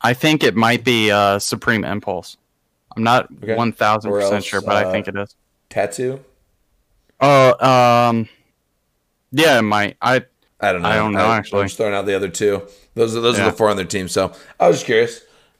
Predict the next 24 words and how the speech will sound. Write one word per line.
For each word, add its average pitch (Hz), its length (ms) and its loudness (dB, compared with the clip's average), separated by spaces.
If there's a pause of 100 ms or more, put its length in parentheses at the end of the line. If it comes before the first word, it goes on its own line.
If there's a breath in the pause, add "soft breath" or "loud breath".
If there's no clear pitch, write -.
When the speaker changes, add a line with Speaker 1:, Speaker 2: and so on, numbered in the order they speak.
(200)
Speaker 1:
I 127 260 2
Speaker 2:
Um, 135 60 4
Speaker 1:
know 135 280 6
that, 113 240 4
uh, 101 280 2
Top 113 360 0
Dog 98 280 0
is 95 140 -6
a 95 100 -12
super 113 460 -6
good 107 240 -4
bilge, 117 380 0
Speaker 2:
Mm-hmm. 107 300 -8 (260)
Speaker 1:
and 110 180 0
that 113 160 0
team 113 320 0
is 82 100 -8
so - 440 -2
well-rounded. 95 720 -2 (280)
Like, 101 140 -2
Speaker 2:
Yeah. 90 100 -6
Speaker 1:
they're 110 300 2
so - 580 0
consistent, 92 680 -10